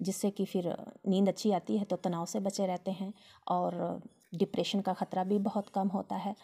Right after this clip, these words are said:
इसलिए रात को सोने से पहले ए-, एक गिलास गर्म पानी ज़रूर पिएं। और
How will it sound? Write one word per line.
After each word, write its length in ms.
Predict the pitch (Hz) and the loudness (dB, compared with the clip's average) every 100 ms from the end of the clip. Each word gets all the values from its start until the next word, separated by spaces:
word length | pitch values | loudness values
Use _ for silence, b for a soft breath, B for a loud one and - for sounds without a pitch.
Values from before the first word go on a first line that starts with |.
| B B B - | B B B -8
इसलिए 520 | - 202 202 180 - | -4 0 2 2 0
रात 280 | 175 175 170 | 0 0 -2
को 100 | 196 | -6
सोने 300 | - 185 190 | -4 -4 -4
से 140 | - | -4
पहले 340 | 196 175 185 185 175 - - - | -2 -2 -2 -2 -4 -10 -14 -6
ए-, 320 | - 180 170 - | -2 -2 -4 -2
एक 200 | 175 175 | 0 0
गिलास 300 | 185 180 - | 0 -2 -2
गर्म 240 | 180 180 | -4 -2
पानी 420 | 185 180 180 185 - 175 | -2 -2 -2 -4 -6 -4
ज़रूर 360 | 170 180 190 | -2 -2 -2
पिएं। 280 | 196 175 185 - b b b b - | -2 -4 -6 -12 b b b b 0
और 540 | 185 180 180 185 - | 0 0 -2 -4 -6